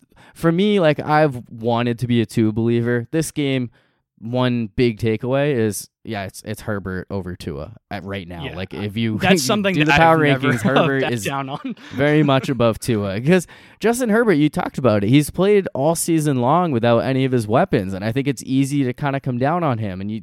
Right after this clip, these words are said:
Speaker 1: everyone's high on Tua because of what he's able to do with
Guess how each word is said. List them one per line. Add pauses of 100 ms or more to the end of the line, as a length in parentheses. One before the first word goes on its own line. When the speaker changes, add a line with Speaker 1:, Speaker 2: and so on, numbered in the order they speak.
(140)
Speaker 1:
everyone's
high
on
Tua
because
of (300)
what
he's
able
to
do
with